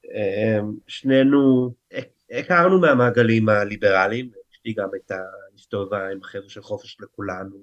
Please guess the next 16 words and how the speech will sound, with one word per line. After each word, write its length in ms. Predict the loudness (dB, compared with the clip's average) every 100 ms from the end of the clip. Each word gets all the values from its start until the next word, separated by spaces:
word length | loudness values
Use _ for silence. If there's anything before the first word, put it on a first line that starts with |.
| _ _
סגנון, 340 | -16 -6 -4 -6 -10 _ _ _ _ _ _ -2
ידענו 400 | 2 4 4 4
אחד 220 | 2 2
על 100 | 2
השני 400 | 0 -6 -6 -8 -8
וירטואלית. 680 | -12 -4 0 2 0 -4 -12 _ -8
אה, 220 | -4 -2 -2
נפגשנו 1000 | -4 0 2 2 0 0 2 4 2 -2
לראשונה, 760 | -2 -4 -4 -6 -4 0 2 2 -2 -8 _ _ _ _ -2
אה, 180 | 0 0 2
פנים 260 | 4 4
אל 120 | 2 2
פנים 460 | 0 0 -2 -4 -2
באיזשהו 520 | -2 -4 -8 -12 -12
שבת, 800 | -8 -4 -2 -2 -4 -16 _ -2
אה, 340 | 2 2 -2